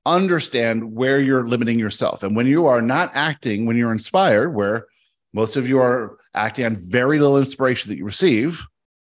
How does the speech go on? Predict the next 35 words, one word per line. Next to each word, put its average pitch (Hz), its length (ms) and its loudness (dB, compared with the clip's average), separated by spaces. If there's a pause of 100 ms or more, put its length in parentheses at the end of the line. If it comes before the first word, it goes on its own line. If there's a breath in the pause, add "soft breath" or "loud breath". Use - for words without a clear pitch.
(360)
well, 139 140 0
there's 147 160 0
a 143 40 -2
reason 185 240 0
for 131 120 -10
that. 117 320 -2
And 127 80 -6
there's 120 160 -4
a, 123 80 -10 (120)
the 127 80 -8
reason 165 400 0
is 113 420 -2 (160)
that 113 200 -8
you 156 100 0
don't 170 220 2
believe 131 720 -2
that 101 100 -6
it 101 60 -4
will 104 160 -4
lead 110 240 -8
you 104 100 -10
to 107 140 -12
where 101 140 -4
you 98 120 -6
want 92 200 -8
to 92 40 -10
go, 202 560 2 (140)
or 104 140 -8
that 101 460 -8
you 110 120 -10
can 107 220 -10
do 180 240 2
it, 165 240 4
or 98 240 -6
that 95 340 -4